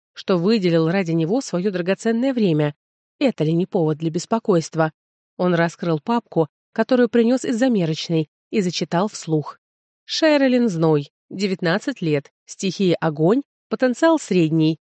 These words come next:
восемь из пятнадцати. Дары не выявлены из-за помех, создаваемых печатью. Полагаю,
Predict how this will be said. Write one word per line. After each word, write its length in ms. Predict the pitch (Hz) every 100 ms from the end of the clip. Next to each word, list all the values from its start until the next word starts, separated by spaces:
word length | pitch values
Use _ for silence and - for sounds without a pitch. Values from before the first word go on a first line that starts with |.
| _ -
восемь 480 | 190 180 208 - -
из 160 | 214
пятнадцати. 800 | - 170 156 151 - 151 156 151 _ _ -
Дары 320 | 196 214 294
не 140 | 320 254
выявлены 540 | 202 202 202 208 196
из-за 180 | 165 165
помех, 400 | 165 165 190 277
создаваемых 720 | - 165 170 156 170 180 -
печатью. 640 | 190 - 151 147 156 151 - _ _ -
Полагаю, 640 | 202 185 160 147 165 247